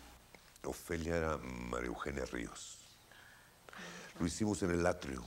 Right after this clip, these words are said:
del convento, lo hicimos en, en un, prácticamente en la fachada del convento. Un lugar muy bello que se prestaba espléndidamente para hacerlo.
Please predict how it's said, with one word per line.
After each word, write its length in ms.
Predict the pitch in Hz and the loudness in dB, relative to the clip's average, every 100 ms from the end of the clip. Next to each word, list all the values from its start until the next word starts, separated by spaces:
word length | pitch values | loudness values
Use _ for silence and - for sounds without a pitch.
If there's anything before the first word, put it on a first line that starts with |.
| - | -8
del 220 | 62 60 | -4 -2
convento, 480 | 58 60 57 55 53 | -2 -2 -2 -4 -6
lo 80 | 53 | -6
hicimos 340 | - 71 73 64 | -6 -4 -4 -4
en, 140 | 60 | -4
en 140 | 58 | -4
un, 560 | 60 65 65 62 55 50 - - - - - - | -4 -4 -6 -6 -8 -10 -12 -16 -16 -16 -16 -6
prácticamente 540 | - - - 64 60 64 | -4 -4 -4 -2 -2 -2
en 60 | |
la 80 | 57 | -2
fachada 440 | - 58 - 64 | -2 -2 0 0
del 140 | 58 52 | 0 -2
convento. 560 | 55 52 52 52 - - - - - - - - - - 76 | -6 -4 -4 -4 -10 -10 -14 -12 -12 -12 -12 -14 -16 -6 0
Un 100 | 69 | 4
lugar 240 | 67 67 | 6 6
muy 160 | 67 69 | 4 4
bello 300 | 76 76 78 | 4 4 2
que 80 | |
se 140 | - 69 | 0 0
prestaba 400 | 64 - 73 76 | -2 2 4 4
espléndidamente 680 | - 67 65 62 57 60 - | 2 -2 0 0 0 -2 -2
para 200 | 58 57 | -2 -2
hacerlo. 380 | - 67 60 | -4 -6 -6